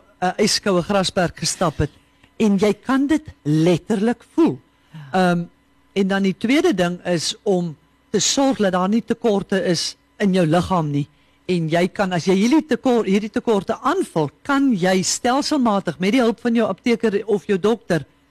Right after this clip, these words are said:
Speaker 1: stadig maar seker jou antidepressante en jou kalmeermiddels onttrek uit jou liggaam uit.
Speaker 2: Gerda,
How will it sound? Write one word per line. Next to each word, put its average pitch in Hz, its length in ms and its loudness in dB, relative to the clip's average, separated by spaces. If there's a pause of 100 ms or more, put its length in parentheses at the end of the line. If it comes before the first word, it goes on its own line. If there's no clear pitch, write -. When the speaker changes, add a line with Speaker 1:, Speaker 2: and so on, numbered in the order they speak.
(300)
Speaker 1:
stadig 247 500 -2
maar 208 140 0
seker 170 420 -2
jou 175 180 0
antidepressante 175 1000 -6
en 180 180 -2
jou 175 160 2
kalmeermiddels 175 1120 0 (280)
onttrek 175 440 -4
uit - 160 -8
jou 156 100 -2
liggaam 139 320 -6
uit. 120 100 -18 (840)
Speaker 2:
Gerda, 277 400 -2